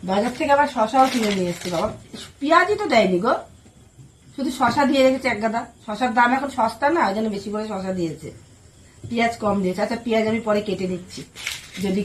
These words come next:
খাই। তো এই যে কি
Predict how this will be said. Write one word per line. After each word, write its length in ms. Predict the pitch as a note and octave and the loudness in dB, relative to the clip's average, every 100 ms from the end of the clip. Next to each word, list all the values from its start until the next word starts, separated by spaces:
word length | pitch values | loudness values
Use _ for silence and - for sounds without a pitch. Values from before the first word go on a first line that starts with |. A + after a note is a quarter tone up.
| - | -4
খাই। 180 | F#3 C3+ - - - - - - - - - - - - | -6 -6 -10 -20 -20 -20 -20 -20 -20 -18 -16 -16 -14 -2
তো 80 | A3 G#3 | -2 2
এই 80 | G#3+ A3 | 2 2
যে 80 | F#3 - - - - - - - - - - - - | 0 -4 -16 -18 -20 -20 -20 -20 -20 -20 -20 -20 -14
কি 80 | - | -4